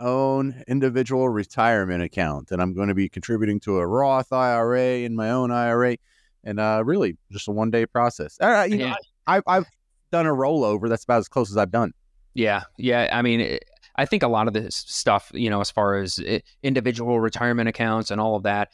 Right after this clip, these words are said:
Speaker 2: it sounds very intimidating. But at the end of the day,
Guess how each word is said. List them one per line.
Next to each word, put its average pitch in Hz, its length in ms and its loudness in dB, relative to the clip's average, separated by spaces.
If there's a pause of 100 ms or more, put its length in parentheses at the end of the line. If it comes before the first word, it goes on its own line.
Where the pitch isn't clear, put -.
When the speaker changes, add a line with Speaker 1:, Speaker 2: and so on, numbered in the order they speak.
(140)
Speaker 2:
it 117 140 -4
sounds 113 440 0
very 117 280 0
intimidating. 113 640 0 (240)
But 143 100 0
at 131 100 0
the 120 140 2
end 104 120 2
of 90 60 -4
the 95 60 -4
day, 92 400 2